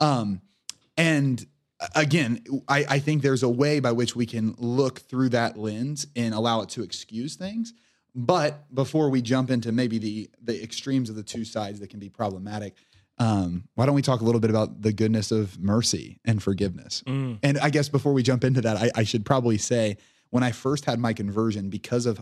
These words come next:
Speaker 1: what a doer I was my whole
Speaker 2: Yeah.
Speaker 1: life and an achiever I was, I actually didn't like the church's teaching on mercy. Isn't that funny? Like, it, it took me a little while to actually go, because it's like,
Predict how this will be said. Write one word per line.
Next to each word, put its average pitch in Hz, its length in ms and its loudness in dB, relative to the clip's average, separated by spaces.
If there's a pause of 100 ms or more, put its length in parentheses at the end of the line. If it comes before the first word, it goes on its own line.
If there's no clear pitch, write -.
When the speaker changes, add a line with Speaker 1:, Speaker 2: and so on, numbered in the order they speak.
Speaker 1:
what 110 160 0
a 101 80 0
doer 101 460 -4
I 117 60 0
was 120 220 0
my 127 120 -4
whole 123 180 -6
Speaker 2:
Yeah. 123 60 -2
Speaker 1:
life 123 180 -2
and 110 100 -10
an 98 120 -6
achiever 110 480 -6
I 127 60 0
was, 143 300 -2 (480)
I 120 120 2
actually 151 340 0
didn't 113 480 0
like 101 360 -6
the 101 60 -10
church's 98 440 -6
teaching 95 380 -16
on 85 180 -20
mercy. 95 400 -16 (320)
Isn't 127 100 0
that 139 160 0
funny? 110 340 -6
Like, 110 180 -2
it, 120 200 -4
it 127 100 -2
took 139 180 -4
me 135 100 -2
a 123 60 0
little 117 240 0
while 104 320 0
to 101 160 -10
actually 104 360 -8
go, 90 340 -12 (680)
because 147 200 0
it's 135 140 -6
like, 104 260 -4